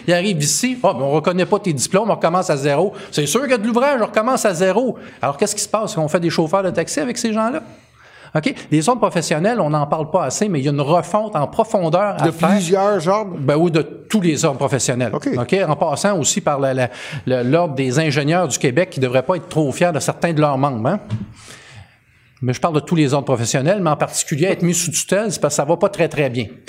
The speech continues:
Speaker 2: Mais là, est-ce qu'on parle de S N C Lavalin,
Speaker 1: Ben, ça, on,
Speaker 2: là ?
Speaker 1: euh, oui, on parle de S N C Lavalin, <laughs> effectivement. Puis on pourrait parler de, de, de, de, de, pff, écoute, le capitalisme de connivence, ça, il joue partout, là. Je veux dire, Bombardier, S N C, Théo Ta-, Taxi, euh, Cimenterie Port-Daniel, name it,
Speaker 2: Hey, vous
Speaker 1: hein.
Speaker 2: aimez ça en politique,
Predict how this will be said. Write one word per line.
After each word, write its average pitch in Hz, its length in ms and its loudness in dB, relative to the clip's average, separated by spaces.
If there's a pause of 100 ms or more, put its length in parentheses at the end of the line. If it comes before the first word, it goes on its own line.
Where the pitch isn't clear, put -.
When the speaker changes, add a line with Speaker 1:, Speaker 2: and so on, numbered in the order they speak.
(260)
Speaker 2:
Mais 185 80 4
là, 240 220 4
est-ce 208 80 0
qu'on 262 180 2
parle 294 260 2
de 233 120 4
S 202 140 0
N 196 120 2
C 247 160 2
Lavalin, 214 300 6
Speaker 1:
Ben, 220 80 4
ça, 262 120 4
on, 247 40 4
Speaker 2:
là ? 254 320 4
Speaker 1:
euh, 190 80 0 (100)
oui, 208 200 4 (180)
on - 80 0
parle 190 200 0
de - 20 4
S 175 120 0
N 175 100 2
C 190 180 4
Lavalin, 170 420 2
<laughs> - 20 0
effectivement. 151 720 0
Puis - 200 -16
on 156 140 4
pourrait 165 260 0
parler 165 400 0
de, 139 240 0
de, 127 200 -2 (400)
de, 123 120 0
de, 120 180 2
de, 120 180 0
pff, - 260 -4
écoute, - 340 -2
le 127 80 0
capitalisme 185 480 0
de 170 100 0
connivence, 165 540 0
ça, 175 80 2
il 143 100 2
joue 139 240 0
partout, 170 460 0
là. 139 120 2
Je 139 60 0
veux 135 140 0
dire, 156 100 2
Bombardier, 165 540 2
S 180 120 -2
N 156 160 2
C, 175 240 0
Théo 175 260 2
Ta-, 151 260 2
Taxi, 170 800 -2
euh, 135 140 0 (220)
Cimenterie 170 560 0
Port-Daniel, 156 680 0
name 160 340 2
it, 165 80 2
Speaker 2:
Hey, 180 120 4
vous 175 140 2
Speaker 1:
hein. 427 60 4
Speaker 2:
aimez 277 120 2
ça 320 200 2
en 294 40 -2
politique, 247 460 0